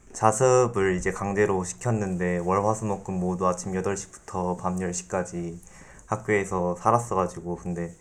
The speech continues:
학교가 에어컨은 되게 잘 틀어주는 학교여서 되게 <laughs> 시원하게, 어, 잠도 조금씩 자면서 공부를 할 수 있었고,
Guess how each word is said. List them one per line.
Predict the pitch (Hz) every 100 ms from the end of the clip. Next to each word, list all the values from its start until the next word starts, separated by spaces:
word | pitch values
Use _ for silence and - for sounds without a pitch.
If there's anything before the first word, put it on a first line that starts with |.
| - - - _
학교가 | 120 120 120 101
에어컨은 | 117 120 127 101
되게 | 95 95
잘 | 92 95
틀어주는 | - 120 104 101
학교여서 | 98 - 101 92 92 92 90 87 85 - -
되게 | 95 101 92 85
<laughs> |
시원하게, | - - 139 135 120 98 92 85 - - 185 180 - - 220 - - - - -
어, | - 95 92 90 92
잠도 | - 113 117
조금씩 | 120 123 120
자면서 | - 104 107 104 95 90
공부를 | 101 104 107
할 | 117
수 | 117
있었고, | 90 - - 104 101 92